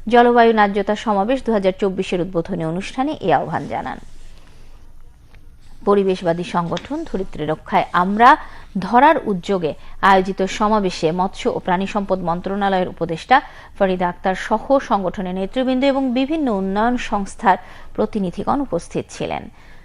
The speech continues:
জলবায়ু পরিবর্তন মোকাবেলায় নিজস্ব সম্পদ নির্ভর পরিকল্পনা প্রণয়নের কথা উল্লেখ করে উপদেষ্টা বলেন, দেশ বিদেশের পরিবেশবিদ, জলবায়ু কর্মী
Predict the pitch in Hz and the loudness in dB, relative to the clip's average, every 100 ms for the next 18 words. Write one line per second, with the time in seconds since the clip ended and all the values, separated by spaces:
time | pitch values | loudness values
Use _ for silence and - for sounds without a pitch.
0 | - 226 262 294 302 311 302 302 320 339 | -6 6 6 8 6 6 4 4 4 4
1 | 330 294 262 254 254 254 254 233 226 240 | 2 2 2 4 6 6 6 4 2 0
2 | - 254 - 226 220 294 285 240 214 220 | -2 -4 2 2 4 0 2 0 2 0
3 | 220 208 190 190 185 190 185 202 202 226 | 0 0 2 0 0 -2 -2 -4 0 0
4 | 262 233 202 180 208 175 180 180 - 208 | 2 0 0 -4 -2 -2 -2 -2 -2 0
5 | 262 - - - - 269 330 254 - 190 | 0 -4 -18 -8 -2 2 6 4 4 4
6 | 180 233 320 - - - 233 330 311 277 | 6 4 2 -4 -12 -2 4 4 4 2
7 | 302 339 - 370 370 277 277 277 233 202 | 2 2 2 2 4 4 6 4 2 2
8 | 220 208 202 196 196 190 196 220 226 214 | 2 2 4 6 6 6 4 4 4 4